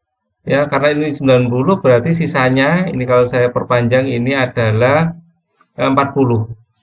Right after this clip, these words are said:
Nah, ini adalah dua garis yang sejajar, ini juga sejajar dengan ini, maka ini saya perpanjang ya.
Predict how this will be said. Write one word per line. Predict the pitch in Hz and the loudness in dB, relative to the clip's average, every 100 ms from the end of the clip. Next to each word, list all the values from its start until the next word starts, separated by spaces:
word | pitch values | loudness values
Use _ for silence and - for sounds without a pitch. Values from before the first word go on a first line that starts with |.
| _ _ _ _ _ _ _ _ _ - | _ _ _ _ _ _ _ _ _ -6
Nah, | 131 113 104 104 - _ _ | 0 0 0 -4 -12 _ _
ini | 139 139 175 | -2 2 2
adalah | 160 135 139 | 2 2 0
dua | 135 127 120 | 2 0 2
garis | 120 113 120 120 | 2 2 0 0
yang | 117 110 110 107 107 - | 0 2 0 -2 -4 -6
sejajar, | 117 - - 120 110 113 110 110 110 - | -10 -10 -2 0 2 2 2 0 -4 -6
ini | 117 120 | -6 -4
juga | 117 117 110 | -4 -4 -4
sejajar | - 113 107 113 | -4 -4 -2 -2
dengan | 113 110 113 | 0 0 2
ini, | 110 110 123 147 | 2 0 -2 -2
maka | 127 113 139 156 170 - _ _ _ _ _ _ _ _ _ _ 147 | -2 -4 -2 -2 -4 -10 _ _ _ _ _ _ _ _ _ _ -6
ini | 123 123 | -4 0
saya | 127 113 | 0 0
perpanjang | 120 117 117 123 | 0 0 0 2
ya. | 123 | 2